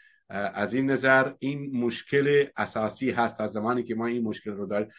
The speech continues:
شما مثلاً در نظر بگیرید، من در همین چند هفته اخیر این رو باید، چون حقیقت باید بگم ها، مثلاً من می‌دیدم که تلویزیون سیمای آزادی مجاهدین، باور کن، برنامه‌های جمهوری اسلامی بر علیه،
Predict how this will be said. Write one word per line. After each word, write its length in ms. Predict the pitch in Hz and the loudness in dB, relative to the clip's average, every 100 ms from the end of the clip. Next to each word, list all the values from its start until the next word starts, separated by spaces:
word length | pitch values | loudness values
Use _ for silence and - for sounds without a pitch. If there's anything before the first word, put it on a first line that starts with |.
| - | -18
شما 180 | - 156 | 2 6
مثلاً 240 | 175 165 160 | 6 6 6
در 220 | 143 131 | 4 4
نظر 300 | 123 156 156 | 4 4 4
بگیرید، 320 | 147 156 147 | 0 -2 0
من 200 | 143 143 | 0 2
در 160 | 135 117 | 2 2
همین 400 | 139 143 117 - _ - - - | 0 -2 -4 -8 _ -20 -20 -4
چند 260 | 123 123 | 2 2
هفته 480 | 117 117 - 123 117 | 2 0 2 2 2
اخیر 280 | 110 143 151 | 0 -2 -2
این 140 | 147 | 0
رو 80 | 151 | 4
باید، 180 | 147 151 | 4 4
چون 220 | 160 156 | 0 -2
حقیقت 480 | 120 123 131 127 160 | -2 -2 0 0 0
باید 260 | 143 147 143 | 0 0 2
بگم 320 | 156 135 90 | 2 2 0
ها، 240 | 85 82 _ _ - - - _ _ _ _ _ 117 | -6 -12 _ _ -20 -20 -20 _ _ _ _ _ 2
مثلاً 440 | 151 160 165 185 | 4 6 6 6
من 220 | 180 175 | 6 4
می‌دیدم 500 | 170 180 170 131 107 | 6 6 6 4 0
که 300 | 95 98 82 - _ _ _ _ _ _ _ _ _ | -4 -8 -8 -12 _ _ _ _ _ _ _ _ _
تلویزیون 540 | 151 151 143 147 165 | 2 4 4 6 6
سیمای 440 | 147 - 139 143 147 | 4 2 2 4 4
آزادی 540 | 135 127 131 127 139 | 4 4 2 -2 -2
مجاهدین، 920 | 131 131 139 131 139 165 175 147 139 _ _ _ | -2 0 0 0 2 4 4 4 -4 _ _ _
باور 320 | 143 147 165 180 | 4 6 8 4
کن، 200 | 180 160 | 4 4
برنامه‌های 680 | 156 151 156 151 147 185 | 4 4 0 0 2 2
جمهوری 440 | 170 160 156 156 151 | 2 0 0 0 -2
اسلامی 440 | 143 151 147 170 | -2 -2 2 2
بر 200 | 165 151 | 4 4
علیه، 580 | 151 165 175 151 117 | 4 4 4 2 0